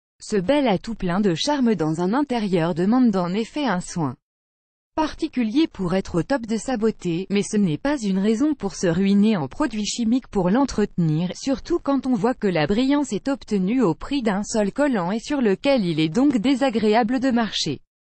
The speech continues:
Pour en prendre grand soin, voici un nettoyant efficace et facile à réaliser qui rendra votre plancher ultra beau sans résidus cireux.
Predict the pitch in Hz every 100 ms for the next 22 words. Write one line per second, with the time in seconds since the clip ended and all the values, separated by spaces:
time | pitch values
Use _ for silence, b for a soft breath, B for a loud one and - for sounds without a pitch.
0 | _ _ _ _ - 302 220 170 - 269
1 | 247 175 180 233 247 - 180 165 180 196
2 | 240 - 320 240 214 214 - 180 233 240
3 | 208 - - 247 - 277 165 - 277 -
4 | - 185 233 226 247 226 233 185 220 -
5 | 190 214 233 185 160 190 - 226 - 285
6 | - 214 220 233 - 294 254 269 277 254
7 | 226 196 202 160 180 196 226 196 156